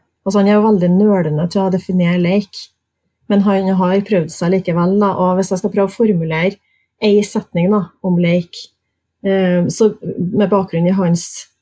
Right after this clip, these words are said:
eh, kjennetegn på lek, så blir det litt sånn James Joy-, Joyce-stil. Eh, for han skriver det at lek er <laughs> ufullstendig, funksjonell,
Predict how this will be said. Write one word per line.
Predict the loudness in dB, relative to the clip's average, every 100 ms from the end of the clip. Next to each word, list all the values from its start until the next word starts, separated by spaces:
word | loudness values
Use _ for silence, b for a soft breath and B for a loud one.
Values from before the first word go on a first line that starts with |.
| -6
eh, | -2 -2 -2
kjennetegn | -2 0 -2 -2 -4 0
på | 0
lek, | 0 -2 -8 _ _ _
så | -6 0
blir | 0
det | 0 0
litt | -2
sånn | -2 0 0
James | 0 0 0 -2
Joy-, | -2 0 0 -2 -4 -8 _ _ -2
Joyce-stil. | 0 0 -2 -6 -6 -2 0 0 -2 _ _ _ _ _ _ -4
Eh, | 0 0 -4 _ _ _ -20 _ _ -4
for | -2
han | -2
skriver | -2 -2 0 0
det | 0
at | 0 -2 -8 -16 _ -4
lek | 2 2 2 -2 -14 -4
er | 0 0 -2 -6 -6
<laughs> | -2 0 -2 -4 0
ufullstendig, | 0 0 -4 -4 -4 -2 -2 0 -2 -2 -6 _
funksjonell, | -4 -2 -2 0 0 0 -2 -6